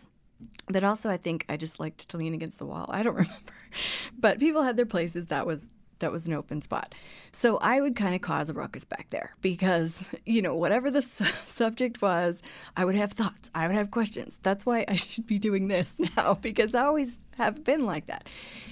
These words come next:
And so I would bring those up with differing results depending on the presenter. Sometimes people were better than others at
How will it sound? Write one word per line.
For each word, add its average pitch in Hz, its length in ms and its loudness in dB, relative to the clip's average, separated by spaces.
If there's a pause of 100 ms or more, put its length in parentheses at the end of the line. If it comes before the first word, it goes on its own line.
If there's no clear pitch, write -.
(160)
And 208 200 2
so 190 280 2
I 175 160 0
would 190 160 -2
bring 180 220 0
those 180 200 -2
up 156 180 -2
with 202 360 -6 (600)
differing 277 460 2
results 190 420 0
depending 165 400 -2
on 156 100 -4
the 160 60 -2
presenter. - 560 -6 (360)
Sometimes 202 360 0
people 185 240 -2
were 170 120 0
better 156 260 -2
than 156 160 -4
others 147 300 -6
at - 160 -10